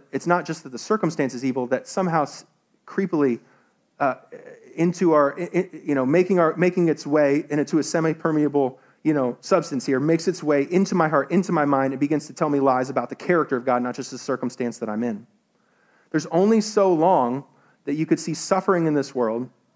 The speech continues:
and you, and you're forced into this faith, and, and, and you, and you're forced into this place of, like, God can't be good while this painful thing is happening, right?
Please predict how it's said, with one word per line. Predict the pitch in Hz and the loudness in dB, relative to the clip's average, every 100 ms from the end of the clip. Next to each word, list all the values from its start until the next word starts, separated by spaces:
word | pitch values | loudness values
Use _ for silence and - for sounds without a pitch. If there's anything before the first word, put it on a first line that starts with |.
| _ _ _ _ _ _ _ _ _ _ _ _ _ | _ _ _ _ _ _ _ _ _ _ _ _ _
and | 156 156 | -2 0
you, | 156 156 | 0 -2
and | 143 165 | 0 2
you're | 143 | 0
forced | - - 208 220 156 - - | -4 -4 2 4 2 -6 -6
into | 160 180 - | -2 -2 -2
this | 151 - | -8 -2
faith, | 190 185 - | 0 2 0
and, | 139 139 143 139 | -4 -4 -8 -4
and, | 139 135 - | -4 -4 -2
and | 143 143 | -4 0
you, | 151 147 - _ _ _ _ | 0 0 -4 _ _ _ _
and | 147 | -2
you're | 151 | -2
forced | 151 202 202 202 | 0 2 2 2
into | 175 | -2
this | 147 143 | -4 -4
place | - 185 165 | -2 -2 0
of, | 147 | -2
like, | 127 | -2
God | 135 170 214 | 0 0 0
can't | - 190 | -2 -2
be | 143 | -2
good | 139 202 - | 2 0 2
while | 135 139 | 2 2
this | 151 | 0
painful | - - 170 165 | -6 -6 -2 -2
thing | 151 139 | 0 -2
is | 131 | -2
happening, | 175 233 120 101 _ _ _ _ _ _ _ _ _ _ _ _ | -2 -2 -6 -12 _ _ _ _ _ _ _ _ _ _ _ _
right? | 151 202 | -6 -6